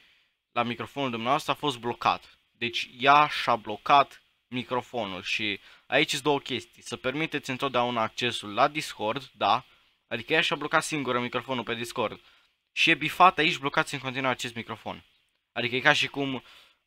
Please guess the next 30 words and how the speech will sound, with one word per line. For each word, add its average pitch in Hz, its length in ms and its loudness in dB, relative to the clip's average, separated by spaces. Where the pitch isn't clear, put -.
nu, 135 180 -4
nu 135 80 -2
mai 135 120 4
dau 120 100 2
exemplu, 123 300 -4
dar 151 100 4
înțelegeți. 123 600 -2
Ea 147 140 0
și-a 151 140 0
blocat 139 260 2
microfonul 139 520 -4
și 131 100 0
zice 143 160 0
că - 120 -6
e 127 80 2
blocat 120 320 -4
microfonul. 110 440 -10
Îți 110 80 -8
dai 151 100 -8
seama 143 200 0
că 117 100 -4
dacă 107 180 -2
apasă 110 300 -2
pe - 120 -20
chestia 113 320 -8
asta, 110 200 -6
microfonul 107 500 -8
de 101 60 -8
aici 113 180 -4
indisponibil, 107 800 -8